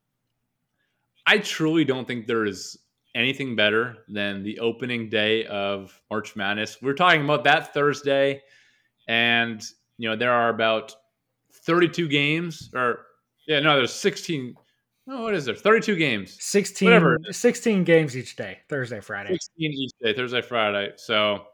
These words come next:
Speaker 1: yeah, those first two days, uh, and, you know, I don't know if I'm allowed to say the first two days there. Probably not. No, we're gonna go for the first day. That's fine. Um, but, yeah, that's gonna be something that, you know,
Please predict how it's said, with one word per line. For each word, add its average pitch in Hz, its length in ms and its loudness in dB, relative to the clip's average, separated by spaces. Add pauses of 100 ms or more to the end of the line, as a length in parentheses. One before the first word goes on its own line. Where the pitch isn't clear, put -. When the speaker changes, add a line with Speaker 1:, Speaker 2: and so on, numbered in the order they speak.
(420)
Speaker 1:
yeah, 107 320 4
those 160 220 0
first 170 280 0
two 170 120 -4
days, 139 460 2
uh, 113 280 -4
and, 113 100 -6
you 117 60 -4
know, 113 160 -4 (140)
I 120 60 0
don't 131 100 -2
know 127 80 -2
if 113 60 -6
I'm 120 120 -4
allowed 117 220 0
to 113 80 -6
say 120 460 0
the 107 100 -12
first - 280 -10
two 120 140 -6
days 117 240 0
there. 120 240 -4
Probably 113 340 -4
not. 110 300 -8 (240)
No, 104 180 -6
we're 104 140 -6
gonna 101 140 -10
go 104 100 -4
for - 80 -18
the - 120 -20
first 107 200 -14
day. 110 160 -6 (560)
That's 165 180 0
fine. 151 380 2 (540)
Um, 123 480 2 (100)
but, 117 300 0 (120)
yeah, 107 340 4 (100)
that's 139 260 2
gonna 143 160 0
be 127 80 -4
something 127 360 -6
that, 113 260 0 (180)
you 117 140 -10
know, 107 260 0